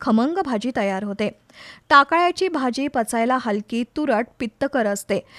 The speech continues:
पण गुणकारी असलेली आणि आपल्या आजूबाजूला सहज उपलब्ध होणारी टाकाळा रानभाजी वर्षातून चार पाच वेळा तरी खाल्लीच पाहिजे.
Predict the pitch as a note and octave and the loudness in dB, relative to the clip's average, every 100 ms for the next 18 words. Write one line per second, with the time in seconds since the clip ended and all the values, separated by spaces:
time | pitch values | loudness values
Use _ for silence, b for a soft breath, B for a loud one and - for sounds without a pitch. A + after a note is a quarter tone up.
0 | B B - F4 F#4+ A#3 A3 A#3 F4 G4+ | B B 2 2 2 2 2 2 2 4
1 | E4 C#4 C#4 D4 G#3 A#3 A#3 C#4+ - A3 | 2 0 -2 0 2 0 0 -2 0 -2
2 | B3 C4+ B3+ C#4 E4+ - A3 D#4+ F#4 C4+ | 0 0 0 0 -2 -2 -2 0 -2 -2
3 | C4+ C4 C4+ A3 A3+ C#4 E4+ A#3 G3+ - | -2 0 0 0 0 -2 -2 0 0 2
4 | D4 F4+ C4 A3+ B3 C#4 A3+ D#4+ B B | 2 4 2 2 2 0 -2 -4 B B
5 | A#3 A#3 B3 D#4+ E4+ F#4+ G#4 - A#3+ G#3+ | 4 4 4 2 2 0 -2 2 4 4
6 | D#4 F4+ F4 E4 E4 E4 G4 - A#3+ A3 | 4 2 2 0 2 0 -2 -2 -2 -2
7 | A3 - G#3 G3+ G#3 | -4 -2 -4 -2 -2